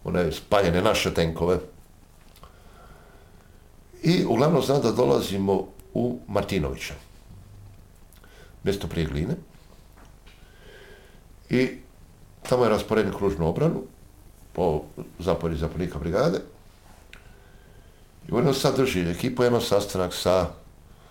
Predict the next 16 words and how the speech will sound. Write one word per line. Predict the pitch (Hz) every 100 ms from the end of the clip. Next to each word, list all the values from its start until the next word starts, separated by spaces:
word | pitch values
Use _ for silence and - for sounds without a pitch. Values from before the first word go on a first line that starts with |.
| - - - - - - - -
e, | 87 87
Stipotićem, | - 78 - - - -
može. | 90 82 - - - - - - - - - - - - - - - - - -
Nakon | 87 85
dva, | 107
tri | - 82
sata | 107 104 87
dolazi | 90 107 104 95 87 -
Bljesko | - 87 90 -
Krpa. | 80 80 - - - - - - - - - - - - - - - - - -
A | 85
viče, | 92 104 -
„Šta | - 87
je?” | 76 -
Viče, | 90 - 67
viče. | -